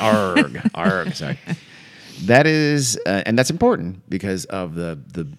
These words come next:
stories that have been passed down over the years that you kind of alluded to earlier. So again, the ship was not in the tidy order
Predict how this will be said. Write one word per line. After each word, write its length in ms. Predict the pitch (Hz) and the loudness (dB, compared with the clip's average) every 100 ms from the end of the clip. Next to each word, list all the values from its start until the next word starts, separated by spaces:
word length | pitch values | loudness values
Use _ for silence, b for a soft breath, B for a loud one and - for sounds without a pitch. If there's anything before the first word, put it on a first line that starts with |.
| - | -12
stories 540 | - - 110 98 82 | -10 -4 -2 -2 -4
that 60 | 80 | -6
have 80 | 73 | -10
been 140 | 71 | -10
passed 260 | 69 67 - | -10 -10 -8
down 160 | 76 | -8
over 100 | 73 | -8
the 80 | 71 | -8
years 240 | 76 71 71 | -8 -8 -10
that 120 | - | -10
you 180 | 76 71 | -10 -10
kind 200 | 82 73 | -10 -12
of 60 | |
alluded 220 | 71 71 76 | -10 -10 -8
to 60 | |
earlier. 380 | 76 127 - - - _ _ _ _ _ _ _ _ - | -6 -6 -6 -12 -18 _ _ _ _ _ _ _ _ -8
So 240 | - 90 - | -2 -2 -2
again, 240 | 95 92 - | -6 -6 -6
the 80 | |
ship 260 | - 113 110 | -4 -2 -2
was 120 | 90 | -2
not 320 | 101 107 151 - | -2 0 0 -4
in 440 | - 107 101 95 90 b b b _ | -4 -2 0 -2 -6 b b b _
the 120 | - 82 | -8 -2
tidy 520 | - - 123 120 117 | -2 2 2 2 2
order 640 | 85 92 92 90 92 - | 2 2 2 2 0 -4